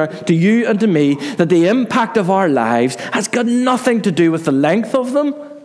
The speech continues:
or has got nothing to do with how long we've been a Christian. This man was only recently converted. His ministry was short, yet it was the trigger that, that shot the church into the world. That moment might have seemed like failure, but this was God powerfully using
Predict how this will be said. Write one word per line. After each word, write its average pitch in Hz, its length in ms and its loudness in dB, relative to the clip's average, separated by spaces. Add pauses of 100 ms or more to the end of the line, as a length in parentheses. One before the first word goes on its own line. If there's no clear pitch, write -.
(1400)
or 175 80 2
has 170 100 0
got 185 140 2
nothing 247 400 2
to 220 80 0
do 220 180 2
with 202 80 2
how 196 140 2
long 196 380 2
we've 185 180 2
been 180 140 0
a 160 40 0
Christian. 180 440 0
This 247 200 0
man 196 300 2
was 180 120 2
only 196 280 2
recently 175 540 2
converted. 165 840 0 (960)
His 165 160 0
ministry 254 460 2
was 196 160 0
short, 208 500 0
yet 233 140 0
it 233 80 2
was 226 140 0
the 214 100 0
trigger 262 400 0
that, 208 320 -2
that 185 140 2
shot - 500 0
the 254 80 0
church 214 380 0
into 196 240 2
the 165 100 2
world. 135 680 0 (2250)
That 170 140 0
moment 180 300 2
might 160 280 0
have 175 140 -4
seemed 160 240 0
like 160 160 0
failure, 135 340 0
but 131 140 -4
this 151 160 0
was 143 160 0
God 135 360 -2
powerfully 143 600 0
using 131 580 0